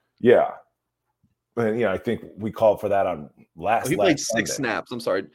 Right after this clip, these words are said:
Speaker 2: Jayden Thomas played six snaps.
Speaker 1: Yeah, he's out there gutting it, but, I mean, you've, you know, none of these guys are burners, and if you've got a, a bit of a snag in your hamstring, it's just gonna make you throttle it back even that much more.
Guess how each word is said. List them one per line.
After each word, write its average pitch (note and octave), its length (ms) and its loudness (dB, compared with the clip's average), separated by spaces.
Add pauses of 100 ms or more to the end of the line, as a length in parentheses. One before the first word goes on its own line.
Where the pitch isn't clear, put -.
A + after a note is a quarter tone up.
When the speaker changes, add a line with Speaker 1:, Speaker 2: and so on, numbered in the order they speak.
(240)
Speaker 2:
Jayden E3 180 0
Thomas C#3+ 240 0
played A2+ 220 -2
six - 260 -12
snaps. - 480 -12
Speaker 1:
Yeah, G4 180 4
he's - 280 0
out E3 200 4
there C#3+ 140 4
gutting G#2 340 4
it, G#2 140 0
but, A2+ 120 0
I - 20 2
mean, G#2+ 160 -2
you've, A2+ 260 -4
you A#2 120 -4
know, F#2 120 0
none D3 200 2
of C#3 60 0
these B2+ 180 0
guys A#2 240 2
are G2+ 60 -2
burners, G2 540 -2
and G2+ 140 -6
if - 60 -18
you've F#2+ 140 -10
got A2+ 160 2
a, E2+ 180 -4 (1500)
a B2 80 10
bit C3 180 6
of A#2+ 80 4
a F#2+ 240 6 (1000)
snag B2 540 -4
in A2 80 -2
your F#2 100 -4
hamstring, A2 500 -4
it's F2+ 120 -10
just - 180 -10
gonna G2 120 -4
make F#2+ 240 -4
you F2+ 60 -8
throttle F#2 420 0
it E2+ 80 -8
back F#2+ 300 0
even F2+ 220 -6
that F#2+ 160 -2
much F2+ 220 -6
more. E2+ 420 -2